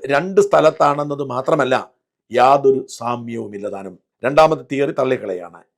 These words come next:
മൂന്ന്, വിമാനത്തിന്റെ ഇന്ധന സ്വിച്ചുകൾ ഓഫ് ചെയ്ത നിലയിലാണ് കണ്ടെത്തിയത് എന്ന വാൾ സ്ട്രീറ്റ് ജേണൽ വാർത്തയെ അടിസ്ഥാനമാക്കി വന്ന എല്ലാ വിലയിരുത്തലുകളും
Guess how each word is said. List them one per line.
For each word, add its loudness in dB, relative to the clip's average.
മൂന്ന്, 4
വിമാനത്തിന്റെ 6
ഇന്ധന 2
സ്വിച്ചുകൾ 2
ഓഫ് 4
ചെയ്ത 6
നിലയിലാണ് 0
കണ്ടെത്തിയത് -4
എന്ന -4
വാൾ 4
സ്ട്രീറ്റ് -4
ജേണൽ 0
വാർത്തയെ 2
അടിസ്ഥാനമാക്കി 4
വന്ന -6
എല്ലാ 8
വിലയിരുത്തലുകളും 2